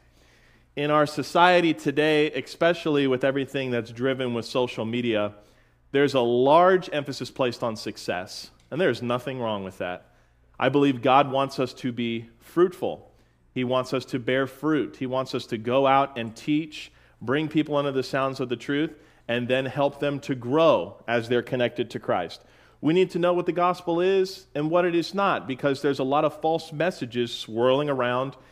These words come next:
in Christian communities today. There's nothing wrong with success, but I think for the Christian, we have to be careful to define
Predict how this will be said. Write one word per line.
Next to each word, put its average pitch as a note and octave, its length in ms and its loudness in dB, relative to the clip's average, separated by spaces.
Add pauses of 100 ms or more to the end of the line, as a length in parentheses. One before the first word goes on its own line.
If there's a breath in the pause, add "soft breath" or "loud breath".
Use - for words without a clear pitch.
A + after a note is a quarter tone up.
(220 soft breath)
in C3+ 160 -4
Christian D3 520 -4
communities C3 540 -4
today. B2+ 440 0 (600 soft breath)
There's E3+ 140 -2
nothing C4 360 2
wrong G3 360 4
with C#3+ 160 -4
success, C3 680 -2
but C#3 200 -2
I D3 100 0
think A3+ 360 -6
for - 120 -8
the C3 140 -2
Christian, D3 560 -6
we C#3 120 -2
have G3+ 220 -2
to - 80 -8
be C3 140 -4
careful F3 340 -2
to B2+ 100 -8
define C#3+ 540 -4